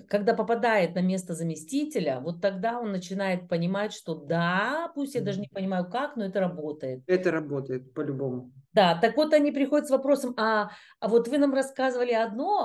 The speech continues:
Speaker 1: а в книге вот написано другое». И поэтому всеми тем, кто будет нас смотреть и слушать,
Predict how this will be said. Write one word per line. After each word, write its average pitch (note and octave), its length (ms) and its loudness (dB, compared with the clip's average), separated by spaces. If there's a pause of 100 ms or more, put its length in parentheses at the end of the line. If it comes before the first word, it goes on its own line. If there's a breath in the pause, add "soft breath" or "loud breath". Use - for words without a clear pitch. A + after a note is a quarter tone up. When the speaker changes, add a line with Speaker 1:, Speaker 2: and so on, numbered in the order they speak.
Speaker 1:
а F#3+ 60 0
в F#3 120 -16
книге E4+ 280 -8
вот C#4 160 -6
написано C#4 400 -2
другое». G3+ 540 0
И D3 120 -2
поэтому A#3+ 520 -2 (240 loud breath)
всеми C#4+ 440 -4
тем, A#3 220 -4
кто A#3 120 -10
будет G3+ 280 -8
нас F#3+ 200 -4
смотреть G#3+ 460 -2
и G#3 60 -4
слушать, A#3 680 -2